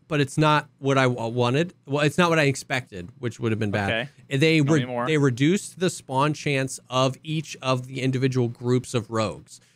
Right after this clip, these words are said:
Speaker 1: So, like, there's the group that spawns by the helicopter. There's the group that spawns down under the building two, which is the north building by the train station.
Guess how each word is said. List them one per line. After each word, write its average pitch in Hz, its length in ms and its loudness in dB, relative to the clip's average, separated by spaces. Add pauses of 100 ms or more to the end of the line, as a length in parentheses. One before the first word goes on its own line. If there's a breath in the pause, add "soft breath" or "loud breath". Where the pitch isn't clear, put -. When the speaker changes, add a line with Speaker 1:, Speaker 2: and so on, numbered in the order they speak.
Speaker 1:
So, 151 180 0
like, 143 160 0
there's 143 180 2
the 131 100 -2
group 135 300 2
that 131 140 0
spawns 131 280 2
by 117 120 2
the 110 80 2
helicopter. 160 600 0
There's 139 200 -2
the 123 80 -2
group 131 300 2
that 127 120 -2
spawns 120 420 0
down 123 300 2
under 120 240 0
the 117 100 -2
building 113 380 0
two, 180 440 4
which 135 200 -2
is 117 120 -2
the 120 100 2
north 120 260 2
building 117 260 0
by 104 120 -2
the 104 80 -4
train 139 260 -2
station. 139 520 0